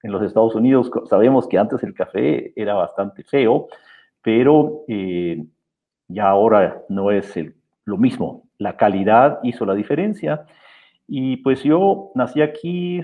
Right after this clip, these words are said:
regresamos, eh, estudié en el Colegio Alemán de Guatemala, después estudié medicina en la Universidad Francisco Marroquín, y de ahí fui a estudiar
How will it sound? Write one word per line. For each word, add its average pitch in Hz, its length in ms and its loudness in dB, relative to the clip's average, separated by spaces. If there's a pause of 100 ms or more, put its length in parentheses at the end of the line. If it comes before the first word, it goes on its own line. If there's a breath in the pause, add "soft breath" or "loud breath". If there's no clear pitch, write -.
regresamos, 123 760 0 (200)
eh, 95 140 -8
estudié 104 360 -4
en 107 60 0
el 104 80 -6
Colegio 98 320 -6
Alemán 98 320 -4
de 95 60 -4
Guatemala, 131 840 0
después - 300 -6
estudié 101 300 -4
medicina 143 760 -4 (360 soft breath)
en 104 80 -4
la 101 80 -2
Universidad 98 640 0
Francisco 107 440 -4
Marroquín, 151 680 -4 (480 soft breath)
y 117 160 -4
de 104 80 -2
ahí 110 160 0
fui 123 280 0
a 123 40 4
estudiar 107 760 2